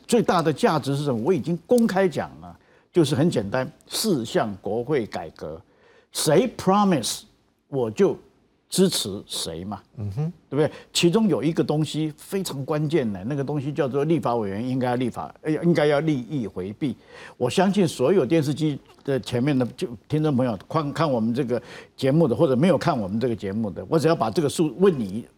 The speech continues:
Speaker 1: 改成问句：我们的国会应立法，呃，立法委员在做执行，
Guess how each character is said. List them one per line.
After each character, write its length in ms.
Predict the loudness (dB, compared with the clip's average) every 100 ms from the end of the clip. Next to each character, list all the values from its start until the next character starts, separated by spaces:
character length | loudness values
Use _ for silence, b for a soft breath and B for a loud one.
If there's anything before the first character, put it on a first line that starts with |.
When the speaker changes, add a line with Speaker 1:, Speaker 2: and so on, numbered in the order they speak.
| _
Speaker 1:
改 160 | -6 -2
成 200 | 0 4
问 200 | 4 4
句： 180 | -2 B B B
我 120 | -2 2
们 200 | 4 4
的 100 | 4
国 280 | 4 2
会 220 | 4 4 4
应 260 | 2 2 0
立 140 | 4 4
法， 180 | 6 2
呃， 200 | 2 -2 0
立 120 | 2 4
法 220 | 4 2
委 100 | 2
员 140 | 0
在 180 | 0 0
做 200 | 2 0
执 340 | -2 -4 -2
行， 260 | 0 0 -2